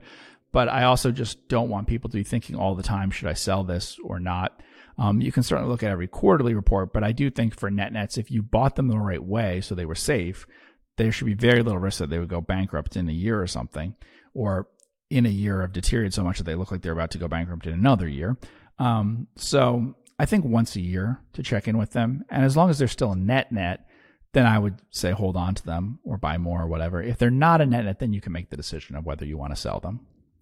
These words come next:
Um, and, uh, you know, I would say that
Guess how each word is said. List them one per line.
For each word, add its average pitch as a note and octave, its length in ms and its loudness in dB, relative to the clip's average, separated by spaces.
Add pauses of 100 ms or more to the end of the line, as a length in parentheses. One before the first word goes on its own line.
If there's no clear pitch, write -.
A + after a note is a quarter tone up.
(260)
Um, E2 640 -6 (720)
and, G2+ 640 2 (100)
uh, F2+ 680 -2 (880)
you E3 160 6
know, A2 400 4 (1300)
I D#3 160 2
would C3+ 560 0 (1300)
say B2 520 4
that G#2+ 580 0